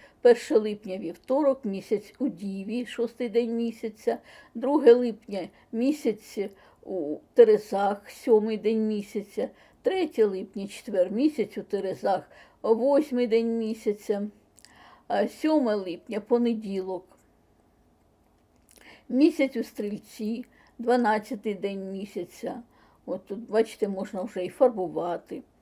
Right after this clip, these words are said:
От, восьмого липня,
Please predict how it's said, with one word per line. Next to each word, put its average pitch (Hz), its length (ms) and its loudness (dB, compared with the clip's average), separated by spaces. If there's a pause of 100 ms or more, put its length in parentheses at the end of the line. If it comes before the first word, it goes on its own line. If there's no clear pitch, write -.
(440)
От, 196 380 -4
восьмого 277 640 0
липня, 214 640 -6